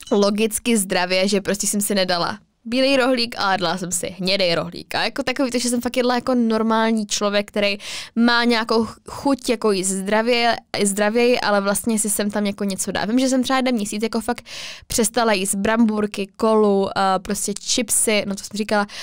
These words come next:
dorty a tak, ale potom vím, že jsem si občas jako i něco dala, že to nebylo zase úplně, že bych jako totálně prostě přestala, že jako když už jsem třeba trochu zubla, tak jsem si jako řekla,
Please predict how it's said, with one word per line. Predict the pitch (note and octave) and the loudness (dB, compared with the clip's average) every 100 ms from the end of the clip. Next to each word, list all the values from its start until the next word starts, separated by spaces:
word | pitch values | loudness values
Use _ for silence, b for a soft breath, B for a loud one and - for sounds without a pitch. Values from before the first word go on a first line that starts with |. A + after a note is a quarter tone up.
| B - | B 0
dorty | B3+ B3+ A#3+ A3 | 4 4 2 0
a | - | 0
tak, | - F#3+ G#3+ - | -2 -2 -4 -2
ale | A3 | 0
potom | G#3+ A3+ A#3+ A#3 | 0 0 2 4
vím, | A3+ A#3 | 4 4
že | A3+ | 2
jsem | A#3 A3 | 0 -2
si | - | -2
občas | G#3 A#3 A3+ | -2 -2 -2
jako | A3+ A#3 | -2 0
i | |
něco | A#3+ A#3+ A#3+ | 2 2 0
dala, | G3+ F3+ F#3 | 0 0 0
že | G3 | -2
to | - | 0
nebylo | G3+ G3 G3 | 0 0 -2
zase | G3 F#3+ G#3 | -2 -2 -4
úplně, | G3+ G3+ G3+ G3 | -4 -2 0 0
že | F#3+ | 0
bych | G3 | -2
jako | F#3+ G3 | -2 -4
totálně | - G3 G3+ F#3+ F#3+ G3 | -2 -2 0 0 2 0
prostě | G3 G3 - | -4 -4 -4
přestala, | G3+ - F3+ - G#3 | -4 -6 -6 -2 0
že | G#3 G3+ | 2 0
jako | F#3+ | 0
když | F#3+ G3 | -2 -4
už | G3+ | -4
jsem | G3+ | -4
třeba | G3 G3+ | -4 -4
trochu | G3 G3+ G3+ | -6 -8 -4
zubla, | D4+ C4+ B3+ | -2 0 -2
tak | A#3 | -4
jsem | - G#3 | -6 -8
si | G#3 | -6
jako | G3+ | -6
řekla, | G3+ G3 | -6 -6